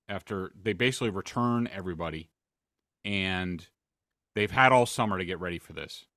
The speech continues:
if they don't keep the Eagles somewhat in the mid twenties and give themselves a chance to win, like, if the Eagles come out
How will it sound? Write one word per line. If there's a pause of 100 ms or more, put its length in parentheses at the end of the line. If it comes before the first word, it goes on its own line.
(120)
if
they
don't
keep
the
Eagles
somewhat
in
the
mid
twenties
and
give
themselves
a
chance
to
win, (280)
like,
if
the
Eagles
come
out